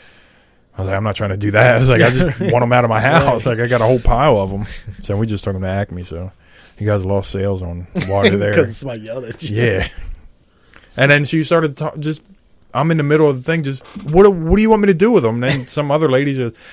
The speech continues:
Speaker 1: "Oh, they don't like you. When I tell 'em, they just take 'em back out." She's like, "Yeah, I guess people," I was like, standing here with these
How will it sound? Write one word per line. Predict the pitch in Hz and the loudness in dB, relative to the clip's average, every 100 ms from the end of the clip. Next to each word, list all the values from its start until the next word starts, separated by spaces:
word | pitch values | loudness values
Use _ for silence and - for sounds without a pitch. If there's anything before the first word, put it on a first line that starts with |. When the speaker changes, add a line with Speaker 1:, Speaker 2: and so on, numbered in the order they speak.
| - | -2
Speaker 1:
"Oh, | - 202 | 2 6
they | 214 | 6
don't | 247 185 | 6 6
like | 214 220 | 4 4
you. | 226 | 2
When | 208 160 | 2 4
I | 185 254 | 4 4
tell | - 170 165 | 4 4 2
'em, | 160 165 _ - - _ - | 0 -4 _ -20 -20 _ 0
they | 175 | 2
just | 190 185 - | 2 0 2
take | 175 175 | 2 2
'em | 175 | 4
back | 170 160 | 4 6
out." | 196 196 113 | 6 6 4
She's | 139 147 | 0 2
like, | 143 156 | 2 2
"Yeah, | 196 214 214 | 4 4 2
I | 196 | 2
guess | 202 | 0
people," | 202 202 196 | -2 -2 0
I | 175 | 0
was | 180 | 2
like, | 170 147 - - - - | 0 -2 -14 -14 -10 -8
standing | - 180 247 233 | 0 6 8 8
here | 202 202 | 8 8
with | 220 - | 8 6
these | 208 | 6